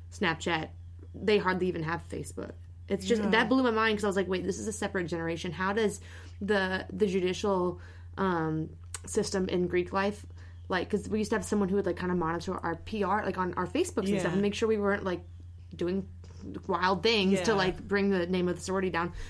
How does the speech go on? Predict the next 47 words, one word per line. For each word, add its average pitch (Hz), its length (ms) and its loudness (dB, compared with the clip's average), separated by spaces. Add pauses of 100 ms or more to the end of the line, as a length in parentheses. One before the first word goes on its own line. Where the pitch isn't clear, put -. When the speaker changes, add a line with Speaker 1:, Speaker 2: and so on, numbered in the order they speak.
(120)
Speaker 1:
But 233 80 8
I'm 240 80 8
like, 233 100 4
"How 254 140 6
do 466 80 4
you 440 120 8
even 233 240 6
monitor 226 600 4 (280)
three 254 180 4
hundred 233 280 4
plus 214 280 0
girls 208 440 2
via 202 200 4
Snapchat 208 600 2
and 190 140 2
fake 190 200 0
Instagrams?" 185 580 -2
Like, 208 140 0
I 262 100 2
don't 330 140 0
even 220 120 0
think 196 140 -2
you 185 80 -4
can. 269 420 2
<laughs> - 80 -4
Speaker 2:
Like, 175 300 -2
I, 156 160 -2 (880)
that's 180 160 -6
just 170 180 -10
too 160 100 -8
much. 151 460 -10 (540)
And, 196 140 0
but 214 100 0
that's 220 220 -2
crazy. 208 400 0
Like, 180 140 -2
even, 220 300 2
like, 196 340 -2 (400)
I 190 120 0
even 233 180 -2
had, 208 160 -2
like, 185 200 -4
a 185 60 -4
couple 185 240 -6
of 170 120 -6
bloggers 170 480 -6
that, 160 220 -8